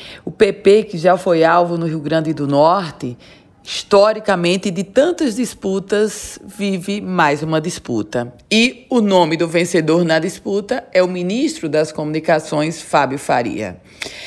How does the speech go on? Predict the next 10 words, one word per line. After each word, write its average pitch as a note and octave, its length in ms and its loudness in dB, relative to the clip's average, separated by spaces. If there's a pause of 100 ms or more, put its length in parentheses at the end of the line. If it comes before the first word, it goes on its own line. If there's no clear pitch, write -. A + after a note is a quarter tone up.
(180)
que G#3+ 80 -2
deixou A#3+ 520 2
o A3+ 60 -6
grupo A3+ 320 0
de G#3 100 2
Rosalba G3 560 4
Ciarline F3+ 880 0 (600)
literalmente G3+ 1120 0 (160)
engolindo F3+ 720 0 (180)
poeira. B2 800 0